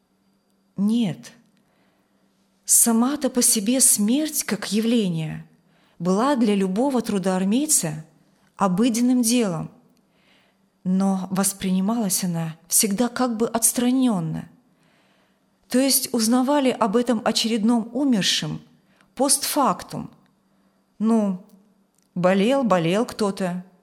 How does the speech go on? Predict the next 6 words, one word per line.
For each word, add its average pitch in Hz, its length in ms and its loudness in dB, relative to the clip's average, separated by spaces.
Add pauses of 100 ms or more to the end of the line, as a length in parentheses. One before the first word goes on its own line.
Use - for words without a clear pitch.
(280)
и 277 120 2
умер. 170 480 0 (1900)
Но 175 480 -2
не 185 160 2
я 208 300 0
же. 170 340 -4